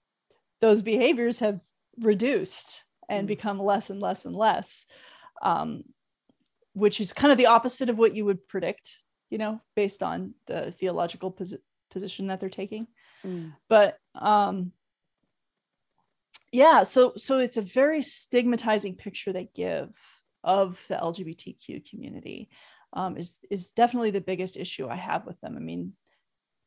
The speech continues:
Speaker 1: there's some
Speaker 2: Interesting.
Speaker 1: confusing things that they say about making people maybe think that they don't have to be gay. And, and it's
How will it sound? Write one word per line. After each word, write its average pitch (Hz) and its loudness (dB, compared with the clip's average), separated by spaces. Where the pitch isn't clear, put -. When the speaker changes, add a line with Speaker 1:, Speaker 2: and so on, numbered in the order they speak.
Speaker 1:
there's 220 -6
some 254 -6
Speaker 2:
Interesting. 233 -8
Speaker 1:
confusing 226 -2
things 208 -6
that 185 -14
they 185 -6
say 180 -6
about 165 -4
making 175 -10
people 175 -10
maybe 170 -6
think 165 -16
that 180 -16
they 180 -10
don't 170 -10
have 175 -12
to 175 -12
be 170 -10
gay. 180 -6
And, 175 -12
and 170 -12
it's - -12